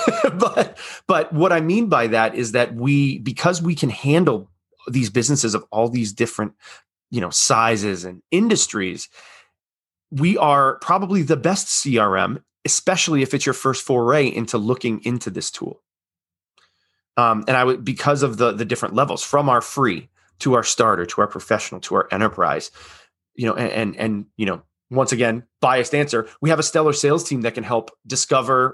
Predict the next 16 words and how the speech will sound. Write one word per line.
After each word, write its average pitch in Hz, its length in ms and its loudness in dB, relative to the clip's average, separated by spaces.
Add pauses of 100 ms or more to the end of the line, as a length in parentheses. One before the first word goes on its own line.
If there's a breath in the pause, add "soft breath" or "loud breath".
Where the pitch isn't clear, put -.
prescribe, 117 480 0
and 107 100 -8
diagnose 110 600 0
based 107 360 -4
on 98 100 -6
your 82 120 -16
needs. 92 460 -10 (500 soft breath)
So - 140 -2
yeah, 127 220 2
I 95 140 4
would 123 160 2
say 117 360 2
we 117 220 -2
are 123 100 4
the 101 120 -4
best 104 640 -2